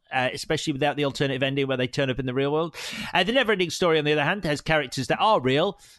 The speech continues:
and whose fates do resonate with me emotionally, especially Artax. Um, I'm invested in what happens to them. Uh, but the end is really rushed. I find the end just, it's like, I'm, I'm sort of,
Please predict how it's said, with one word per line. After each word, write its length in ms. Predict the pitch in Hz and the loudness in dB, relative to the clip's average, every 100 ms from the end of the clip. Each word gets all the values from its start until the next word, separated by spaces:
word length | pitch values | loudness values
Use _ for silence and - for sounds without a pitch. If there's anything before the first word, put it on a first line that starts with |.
| _ 139 | _ -2
and 180 | 151 120 | -2 0
whose 220 | 143 - | -2 -2
fates 580 | - 165 165 233 - - | -2 0 0 -4 -8 -8
do 500 | 117 - 170 170 156 | -8 2 4 4 2
resonate 720 | 147 143 160 131 131 - - - _ _ - | 0 0 0 0 -2 -4 -12 -14 _ _ -4
with 220 | 135 123 | -2 0
me 360 | 127 139 185 - | 0 0 -2 -6
emotionally, 800 | 147 147 139 135 139 127 160 156 - | -6 0 0 0 -2 -2 0 -2 -8
especially 380 | - 113 - 107 | -6 -6 -2 -2
Artax. 520 | 117 - 135 - - - - - 208 - | -2 -2 -6 -6 -16 -16 -16 -14 -16 -4
Um, 320 | 135 135 139 151 | 0 2 0 -2
I'm 140 | 139 | -4
invested 400 | 139 147 143 - | -2 -2 -2 -4
in 80 | 131 | -2
what 160 | 127 120 | -2 -2
happens 320 | 127 135 - | -4 -4 -8
to 140 | - | -8
them. 380 | 135 156 180 180 - - - - | -4 -2 -4 -6 -12 -20 -20 -8
Uh, 220 | 143 156 160 | -2 0 0
but 120 | 180 | 0
the 140 | 180 | 2
end 300 | 190 190 185 - | 2 2 -2 0
is 260 | 175 180 175 | -2 0 -2
really 320 | 196 202 190 | 2 2 2
rushed. 460 | 170 208 143 - | 0 0 0 -4
I 60 | 151 | -4
find 280 | - 160 165 | -2 -4 -2
the 100 | 170 | 0
end 280 | 165 160 - | 0 -2 -4
just, 240 | 170 - | -6 -6
it's 180 | 139 - | -8 -2
like, 320 | 156 156 151 - | 2 2 0 -4
I'm, 240 | 147 143 - - - - | -6 -8 -12 -18 -20 -10
I'm 160 | 147 151 | -8 -6
sort 320 | - 170 | -2 -2
of, 80 | 135 | -2